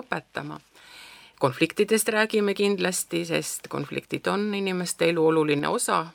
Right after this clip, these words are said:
ja kui lapsed juba õpivad kodus seda, kuidas konflikte saab ka rahulikult lahendada, siis on see väga suur oskus kogu eluks.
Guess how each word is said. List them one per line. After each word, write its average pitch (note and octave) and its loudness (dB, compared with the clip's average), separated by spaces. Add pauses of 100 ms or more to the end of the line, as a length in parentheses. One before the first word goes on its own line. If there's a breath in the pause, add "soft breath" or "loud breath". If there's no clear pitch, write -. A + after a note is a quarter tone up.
ja D#3 -10
kui D3 -6
lapsed D3+ -2
juba D#3+ 0
õpivad C3+ -4
kodus A#3+ 0
seda, E3+ 2
kuidas E3+ -2
konflikte D3+ -4 (580 loud breath)
saab D3 -4
ka C#3+ 2 (220)
rahulikult E3 0
lahendada, F#3 0
siis E3+ -8
on D#3+ -4
see D3+ -4
väga C#3 -2
suur A3+ 0
oskus - -4
kogu F#3 -2
eluks. - -4